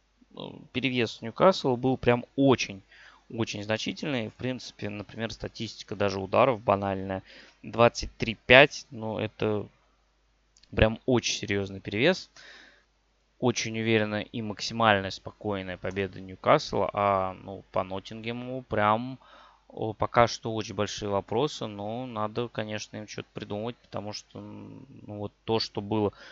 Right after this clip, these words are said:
в первом туре, это никуда не годится.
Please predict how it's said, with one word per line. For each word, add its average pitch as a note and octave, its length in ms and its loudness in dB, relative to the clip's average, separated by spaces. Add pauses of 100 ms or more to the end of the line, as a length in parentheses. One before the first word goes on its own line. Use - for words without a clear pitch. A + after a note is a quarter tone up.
в - 140 -20
первом A#2+ 380 4
туре, D#3+ 460 2
это C3 720 0 (800)
никуда A2+ 460 -4
не G#2+ 80 -4
годится. G2+ 440 0